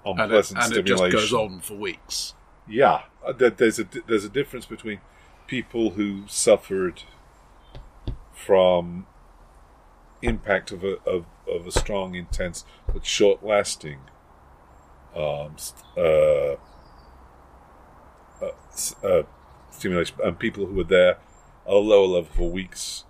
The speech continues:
Speaker 2: and weeks. She was missing for two weeks. I
Speaker 1: That's the
Speaker 2: don't
Speaker 1: way it
Speaker 2: know
Speaker 1: looks.
Speaker 2: what.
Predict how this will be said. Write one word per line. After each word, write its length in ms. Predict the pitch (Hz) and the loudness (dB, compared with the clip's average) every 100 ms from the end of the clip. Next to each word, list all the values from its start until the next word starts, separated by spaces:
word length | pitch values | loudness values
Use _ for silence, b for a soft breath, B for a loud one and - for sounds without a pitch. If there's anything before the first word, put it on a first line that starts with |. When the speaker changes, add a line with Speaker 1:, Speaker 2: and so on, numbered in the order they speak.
| - | -12
Speaker 2:
and 140 | 85 87 | -8 -4
weeks. 500 | 90 - - - - _ _ _ _ B B B | -4 -6 -12 -14 -14 _ _ _ _ B B B
She 120 | - 117 | -2 -2
was 120 | 95 | 0
missing 260 | 104 113 | -2 -4
for 100 | 87 | -6
two 320 | 104 - 120 98 | -6 -2 -2 -2
weeks. 440 | 95 110 - - - | -4 -6 -10 -10 -4
I 100 | 104 | -4
Speaker 1:
That's 140 | 98 120 | 0 2
the 60 | |
Speaker 2:
don't 120 | 120 | 2
Speaker 1:
way 120 | 92 123 | 0 0
it 20 | |
Speaker 2:
know 100 | 127 | 2
Speaker 1:
looks. 280 | 117 104 120 | 0 0 2
Speaker 2:
what. 440 | 110 - - - | 2 -2 -10 -12